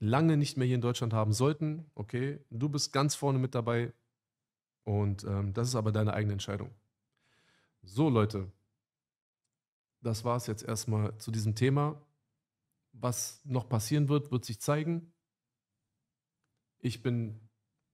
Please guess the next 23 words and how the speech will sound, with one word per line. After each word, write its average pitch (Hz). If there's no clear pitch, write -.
in 110
dem 127
Sinne 120
nicht 120
beteiligt, 151
deswegen 117
werde 113
ich 110
mich 110
auch 101
nicht 107
jeden 143
Tag 127
damit 110
beschäftigen. 131
Aber 113
ich -
werde 113
natürlich 104
verfolgen, 107
wie 101
es -
läuft. 120